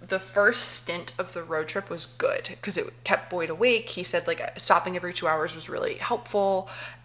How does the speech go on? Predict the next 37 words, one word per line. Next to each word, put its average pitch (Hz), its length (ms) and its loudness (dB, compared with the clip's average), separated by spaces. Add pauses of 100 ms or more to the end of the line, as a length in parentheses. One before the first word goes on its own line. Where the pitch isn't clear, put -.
(140)
Um, 156 560 -2 (560)
so - 160 -6
then 180 260 2 (260)
in 180 200 -2
South 175 260 -2
Carolina 170 680 2
at, 165 100 0
like, 175 140 -4
three 180 340 0
A 165 60 4
M, 165 260 0
we 156 220 -6
parked - 280 -4
the 190 80 -2
car 170 500 2
and 165 280 -6
we, 151 140 -10
like, 151 280 -2 (220)
hung 180 300 0
blankets 175 360 -2
on 165 120 -4
the 156 80 -8
windows 156 400 -2
and 165 120 -8
we 160 120 -10
slept - 360 0
for, 170 100 -2
like, 151 120 0
three 180 380 0
hours 156 340 6
in 151 60 -8
the 127 60 -8
car, 151 340 4
which - 240 -6
was 165 260 -2 (420)
very 190 380 4
uncomfortable, 165 880 -2